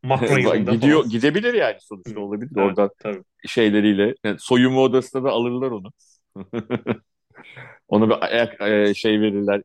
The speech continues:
Speaker 2: izin olur. Ondan sonra oraya girer.
Speaker 1: Bir son şeyle bitirelim mi?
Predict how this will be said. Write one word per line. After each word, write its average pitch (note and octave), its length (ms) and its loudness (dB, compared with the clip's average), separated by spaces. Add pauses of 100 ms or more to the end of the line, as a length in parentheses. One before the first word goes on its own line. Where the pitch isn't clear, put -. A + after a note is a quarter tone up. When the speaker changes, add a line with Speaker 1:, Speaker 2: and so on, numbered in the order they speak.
Speaker 2:
izin G2+ 260 -10
olur. G2+ 320 -6 (400)
Ondan F2 240 -8
sonra A2 220 -2
oraya G#2+ 180 4
girer. A2 340 2 (120)
Speaker 1:
Bir D#3 200 -8
son D#3+ 440 -4
şeyle D3 280 -4
bitirelim F3+ 360 -2
mi? A#2+ 240 -8